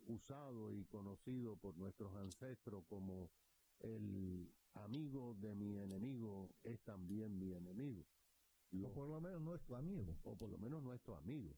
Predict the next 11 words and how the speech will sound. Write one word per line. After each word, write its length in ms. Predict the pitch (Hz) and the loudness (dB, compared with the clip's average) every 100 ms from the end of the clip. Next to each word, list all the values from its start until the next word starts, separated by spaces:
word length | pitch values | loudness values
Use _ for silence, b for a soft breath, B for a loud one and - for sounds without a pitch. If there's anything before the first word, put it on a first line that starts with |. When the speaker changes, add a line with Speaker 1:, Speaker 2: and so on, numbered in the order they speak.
| 131 - - - | -4 -4 -18 -8
Speaker 1:
pero 220 | 120 113 110 | -4 0 0
usualmente 800 | 113 110 143 143 135 151 139 123 | 0 -2 -4 -2 -2 0 -2 -2
se 160 | 117 | -2
dice 340 | 107 120 - 101 | 0 0 -2 -4
que 260 | 98 104 110 | -2 0 -2
es 80 | |
su 180 | - 120 | -2 -2
enemigo. 460 | 104 101 101 92 82 _ - _ _ _ _ - | 0 0 2 2 0 _ -20 _ _ _ _ -2
Los 180 | 123 113 | -2 0
veintisiete 680 | 127 117 110 185 226 196 | 0 0 0 0 0 -2
países 540 | 143 123 135 135 120 | -4 -2 0 0 -2